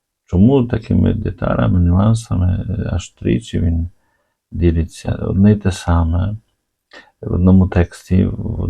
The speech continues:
в одній книзі, і ще й в Діяннях ап-, е, до, в, перепрошую, в посланні до Галатів теж, е, теж Павло робить, якби, ну, нав'язує до цієї події.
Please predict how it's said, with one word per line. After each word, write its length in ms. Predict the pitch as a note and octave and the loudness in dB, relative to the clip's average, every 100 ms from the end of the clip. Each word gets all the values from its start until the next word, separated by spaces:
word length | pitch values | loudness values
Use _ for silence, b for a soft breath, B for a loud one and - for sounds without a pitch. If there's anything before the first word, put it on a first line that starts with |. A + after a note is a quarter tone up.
| E2 | -4
в 100 | - | -4
одній 240 | E2+ F2 E2+ | -2 0 0
книзі, 680 | - E2+ E2+ D#2+ F#2 A2+ A2+ _ _ _ _ _ _ | 0 2 2 2 0 0 -4 _ _ _ _ _ _
і 120 | F2 | -6
ще 200 | - F#2+ | 0 4
й 40 | F#2 | 4
в 80 | |
Діяннях 480 | F2+ G2 G2+ G2 G2 | 6 4 6 4 2
ап-, 200 | G2 - | 0 2
е, 160 | F2+ F2 | 4 4
до, 360 | F#2 F#2 D#2 | 4 4 2
в, 60 | E2+ | -2
перепрошую, 580 | - F#2 F#2 F2 F2+ E2 | 0 2 2 2 0 0
в 240 | E2 - - | -4 -14 -6
посланні 360 | F#2 - G2 F#2+ | -4 2 4 4
до 100 | F2 | 4
Галатів 560 | F#2+ G2+ F#2 - - | 4 4 2 -2 -20
теж, 400 | - E2 - - _ _ _ _ _ _ - | -8 -8 -8 -16 _ _ _ _ _ _ -12
е, 400 | - - - - - | -6 -2 -2 -4 -4
теж 260 | - F2 | -4 -4
Павло 540 | - - F2+ F2+ F2+ F2+ | -6 -2 0 2 2 4
робить, 400 | F2+ E2 - - | 2 0 -2 -2
якби, 540 | - - - F2 - | -4 -4 -4 -4 -4
ну, 180 | - F#2+ | -6 -6
нав'язує 600 | F2+ F2 F#2+ F2+ E2+ E2+ | -4 -2 2 2 0 -4
до 160 | E2+ E2+ | -8 -12
цієї 280 | - - - | -16 -20 -18
події. 480 | E2 E2+ D#2+ E2 | -14 -10 -8 -10